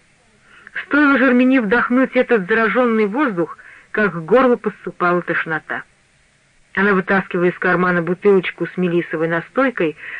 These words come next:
с которой никогда не расставалась, и отпивала глоток, чтобы не упасть в обморок.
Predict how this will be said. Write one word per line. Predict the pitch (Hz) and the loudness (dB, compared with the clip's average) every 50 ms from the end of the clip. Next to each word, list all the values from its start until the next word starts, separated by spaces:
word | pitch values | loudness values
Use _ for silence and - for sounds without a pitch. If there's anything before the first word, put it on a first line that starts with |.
| - - | -16 -8
с | - | -2
которой | - 214 196 - 202 190 190 | 0 0 2 4 4 4 4
никогда | 190 185 185 - 202 196 175 180 180 | 4 2 2 0 0 0 0 0 0
не | 170 165 165 | 0 0 0
расставалась, | 170 156 - - 196 196 175 170 156 147 143 - - - - _ _ _ - - - - _ _ | -2 -4 -4 -2 -2 0 0 0 0 -2 -4 -10 -16 -20 -20 _ _ _ -20 -20 -20 -20 _ _
и | - 220 226 226 | 0 2 4 4
отпивала | - - 220 214 - - 220 196 214 214 208 202 | 4 2 0 0 2 2 2 4 4 4 2 2
глоток, | 175 185 190 190 - - 254 277 - - | 2 2 0 0 2 2 0 0 0 -2
чтобы | - - 196 160 175 | -2 -2 -2 0 0
не | 180 175 175 | 0 0 -2
упасть | 170 - - 190 190 - - - | -2 -2 -4 -4 -4 -6 -10 -8
в | 165 156 | -4 -2
обморок. | 156 151 - 135 127 127 135 - - - | -2 -2 -4 -6 -10 -10 -10 -12 -14 -16